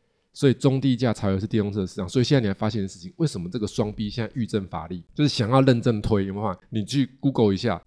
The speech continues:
宾士啦、B M W啦、福斯都推一堆电动车，但是全部都卖不好。那特斯拉呢？卖得蛮好的。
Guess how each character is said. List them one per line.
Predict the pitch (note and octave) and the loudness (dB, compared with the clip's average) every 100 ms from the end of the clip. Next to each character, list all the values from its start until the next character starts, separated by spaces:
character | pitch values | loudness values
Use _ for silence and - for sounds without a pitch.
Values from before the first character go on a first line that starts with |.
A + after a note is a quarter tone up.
| - | 0
宾 | C3 B2+ | 2 2
士 | A2+ C3+ G#2+ | -2 -2 0
啦、 | F2 E2+ - | -2 -4 -4
B | A#2 | 2
M | A2+ | 2
W | A2 A2 G2 G2 | 2 0 2 0
啦、 | F2 | 0
福 | E2 - G2+ G#2 | -4 -8 -10 -8
斯 | - | -4
都 | A2+ | -2
推 | A#2 B2+ A2+ - | 0 2 2 2
一 | D#3+ D3+ C3+ | 4 6 6
堆 | B2+ A#2+ A2+ | 6 6 6
电 | A#2+ G2+ | 4 0
动 | G2 F#2 | 0 -4
车， | F2+ F2+ E2 - | -6 -8 -6 0
但 | B2 | 0
是 | A#2 | 0
全 | - B2+ G2 | 0 0 0
部 | A#2+ | 2
都 | G2+ | 2
卖 | G2+ F#2+ | 2 0
不 | F#2 | 0
好。 | E2+ - - - | -4 -6 -14 -2
那 | C#3+ | 2
特 | C#3+ | 6
斯 | C#3 B2 | 4 4
拉 | A2+ | 2
呢？ | A2 G#2+ G#2 _ - | 2 0 -4 _ 0
卖 | F#3 F#3+ | 2 4
得 | - | 4
蛮 | F#2 | 2
好 | F#2+ | 0
的。 | E2+ | -2